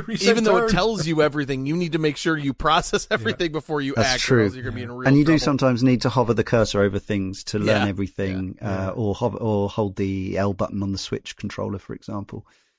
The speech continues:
Speaker 3: Cameron S from our Patreon said, "This game turned me into a perfectionist.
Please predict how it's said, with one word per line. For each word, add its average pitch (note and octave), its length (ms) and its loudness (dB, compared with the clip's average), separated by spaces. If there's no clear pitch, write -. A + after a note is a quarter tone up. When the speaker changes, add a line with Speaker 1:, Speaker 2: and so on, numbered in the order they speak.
Speaker 3:
Cameron A2+ 440 -4
S D3+ 300 -6
from - 160 -6
our B2 100 -2
Patreon D3+ 520 -2
said, C3 260 0
"This E3+ 320 -2
game A2+ 240 0
turned A#2+ 340 0
me B2+ 120 2
into D#3 460 2
a G2+ 60 -2
perfectionist. - 720 -4